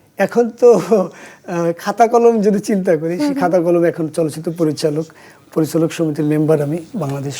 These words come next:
Speaker 1: চলচ্চিত্র পরিচালক সমিতি থেকে, আহ, নবীন হিসেবেই পরিচিত
Speaker 2: হুম, হুম,
Speaker 1: এখন।
Speaker 2: হুম।
Speaker 1: তবে নাট্য নির্মাতা শব্দটা কিন্তু আমার একদম ওতপ্রোত, আমার লাইফের সাথে জড়িত, কারণ ওখান থেকেই আমাকে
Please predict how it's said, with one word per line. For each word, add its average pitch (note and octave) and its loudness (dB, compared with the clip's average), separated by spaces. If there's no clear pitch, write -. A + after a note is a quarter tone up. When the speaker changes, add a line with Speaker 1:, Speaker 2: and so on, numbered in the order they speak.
Speaker 1:
চলচ্চিত্র D3+ -8
পরিচালক C#3 -8
সমিতি C#3+ -6
থেকে, D3 -4
আহ, - -14
নবীন F3+ 4
হিসেবেই F3+ 2
পরিচিত G3 2
Speaker 2:
হুম, A#3+ -4
হুম, B3 -6
Speaker 1:
এখন। F#3 -6
Speaker 2:
হুম। - -10
Speaker 1:
তবে A3 -2
নাট্য E3+ -4
নির্মাতা B3+ 0
শব্দটা A#3 0
কিন্তু A#3 0
আমার G3 2
একদম D3+ -4
ওতপ্রোত, E3+ -4
আমার D3+ -4
লাইফের D#3 -6
সাথে D3+ -8
জড়িত, C#3+ -10
কারণ E3+ -10
ওখান F3+ -2
থেকেই F#3 -2
আমাকে D#3+ -6